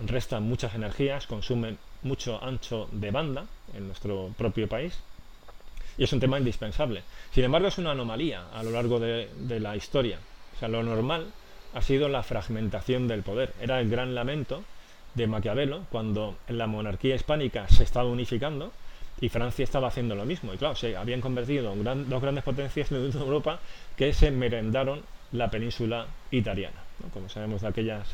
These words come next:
guerras donde estuvo presente el Gran Capitán y, y los famosos tercios y, y demás, ¿no?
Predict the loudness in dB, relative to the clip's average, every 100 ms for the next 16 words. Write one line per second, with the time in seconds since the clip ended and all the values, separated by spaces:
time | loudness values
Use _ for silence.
0 | -4 -10 -10 -2 0 0 -2 -4 -4 -2
1 | -2 -2 0 0 0 -2 0 0 -2 -6
2 | -12 -14 -16 -10 -2 2 4 4 2 0
3 | 0 -2 -4 -12 -10 -8 -6 -6 -4 -4
4 | -2 -2 0 0 0 -4 -4 -2 0 0
5 | -4 -10 0 2 2 0 -8 -8